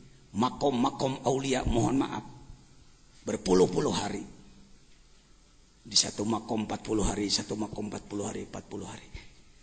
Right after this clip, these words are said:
Apa yang saya cari? Jadi ajengan mada ngeus.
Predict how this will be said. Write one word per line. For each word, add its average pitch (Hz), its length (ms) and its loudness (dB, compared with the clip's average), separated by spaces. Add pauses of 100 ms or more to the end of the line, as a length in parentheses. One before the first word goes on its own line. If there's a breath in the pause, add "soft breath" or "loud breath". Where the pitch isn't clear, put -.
(200)
Apa 220 240 6
yang 208 100 12
saya 196 220 12
cari? 214 480 10 (1120)
Jadi 170 180 8
ajengan 190 380 8
mada - 240 6
ngeus. 90 800 6